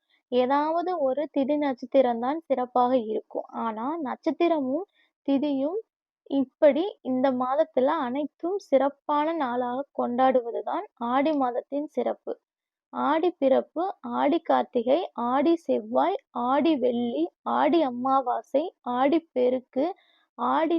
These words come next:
தபசு, ஆடி பூரம் என ஆடி மாதத்தின் முழுவதுமே திருவிழா, விரதம்,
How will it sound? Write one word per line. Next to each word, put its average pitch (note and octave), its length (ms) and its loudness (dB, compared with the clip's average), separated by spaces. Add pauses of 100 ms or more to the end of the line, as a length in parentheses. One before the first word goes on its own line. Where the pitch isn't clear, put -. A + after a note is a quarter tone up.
தபசு, B3+ 560 2 (220)
ஆடி C#4 300 2 (100)
பூரம் B3+ 560 0
என A#3+ 280 -2 (140)
ஆடி D4+ 280 0
மாதத்தின் C#4+ 500 0
முழுவதுமே C4 720 0 (140)
திருவிழா, C4+ 560 -2
விரதம், B3 580 -2